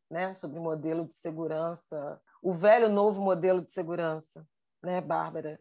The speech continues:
e, e Joana. Mas eu queria, é, demarcar isso, porque, é, no dia que George Floyd foi assassinado nos Estados Unidos, e foi vinte e cinco de maio,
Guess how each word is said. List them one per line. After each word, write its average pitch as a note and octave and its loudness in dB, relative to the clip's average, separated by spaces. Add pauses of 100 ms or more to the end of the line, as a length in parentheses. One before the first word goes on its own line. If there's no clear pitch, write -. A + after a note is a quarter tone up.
e, D#3 -10
e E3 -10
Joana. D3+ -8 (520)
Mas G#3 2
eu A#3+ 4
queria, C4 4
é, G3+ 4
demarcar F3+ -2
isso, G#3 -2 (360)
porque, A3 4
é, G3 4
no G#3+ 0
dia A#3 2
que G#3 -4
George F#3 -4
Floyd E3+ 0
foi E3 -4
assassinado D#3+ -2
nos D#3 -12
Estados D#3 -6
Unidos, D#3+ -6 (300)
e E3 -14
foi E3+ -6
vinte F3 -8
e - -20
cinco F#3+ -8
de D#3 -10
maio, F3+ 0